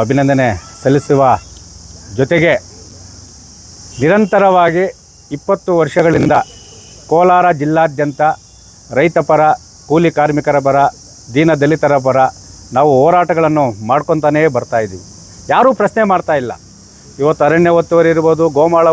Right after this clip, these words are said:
ಒತ್ತುವರಿ ಇರ್ಬೋದು, ಗುಂಡು ತೋಪದವರು, ಕಲ್ಲು ಬಂಡೆಗಳಿರ್ಬೋದು, ಕೆರೆ ಇರ್ಬೋದು. ಇವತ್ತು ನಿನ್ನೆ ಏನು ದಲಿತ ಸಂಘರ್ಷ ಸಮಿತಿಯ ಒಂದು ಮೆಕ್ಯಾನಿಕ್ ಸೀನಣ್ಣವರು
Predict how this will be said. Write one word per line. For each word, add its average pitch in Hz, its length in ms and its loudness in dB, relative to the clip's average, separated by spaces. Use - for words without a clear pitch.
ಒತ್ತುವರಿ 165 300 0
ಇರ್ಬೋದು, 160 340 -2
ಗುಂಡು 156 300 -4
ತೋಪದವರು, 165 580 0
ಕಲ್ಲು 170 240 2
ಬಂಡೆಗಳಿರ್ಬೋದು, 160 600 2
ಕೆರೆ 151 280 2
ಇರ್ಬೋದು. 131 280 -2
ಇವತ್ತು 190 420 0
ನಿನ್ನೆ 196 280 0
ಏನು 196 160 2
ದಲಿತ 180 240 0
ಸಂಘರ್ಷ 175 540 0
ಸಮಿತಿಯ 160 400 2
ಒಂದು 151 260 2
ಮೆಕ್ಯಾನಿಕ್ 185 420 -2
ಸೀನಣ್ಣವರು 165 560 2